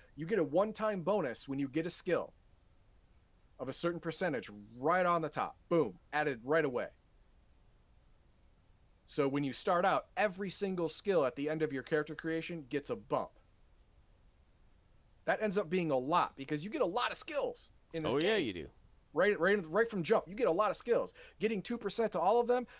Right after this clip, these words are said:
Speaker 1: you're getting a total of something like a hundred and fifty percent if you add 'em all up. It's a
Speaker 2: Yeah,
Speaker 1: lot
Speaker 2: it's
Speaker 1: of
Speaker 2: a huge
Speaker 1: skills.
Speaker 2: bonus.
Speaker 1: So, yeah, so it's really, really worth it. Even a sixteen, really worth it because it's spread out everywhere.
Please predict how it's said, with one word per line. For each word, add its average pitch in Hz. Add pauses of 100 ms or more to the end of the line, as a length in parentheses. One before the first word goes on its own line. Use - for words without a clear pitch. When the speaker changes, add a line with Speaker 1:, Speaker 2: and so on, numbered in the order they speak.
(100)
Speaker 1:
you're 180
getting 208
a 175
total 220
of 156
something 196
like 165
a 151
hundred 214
and 156
fifty -
percent 180 (1040)
if 156
you 170
add 190
'em 180
all 180
up. 180
It's 156
a 240
Speaker 2:
Yeah, -
Speaker 1:
lot 247
Speaker 2:
it's 208
Speaker 1:
of -
Speaker 2:
a -
huge 208
Speaker 1:
skills. 180
Speaker 2:
bonus. 170
Speaker 1:
So, - (180)
yeah, 180
so 202
it's 185 (180)
really, 202
really 175
worth 156
it. - (280)
Even 233
a 175
sixteen, 180 (600)
really 147
worth 135
it 127 (440)
because 123
it's -
spread 131
out 123 (180)
everywhere. 120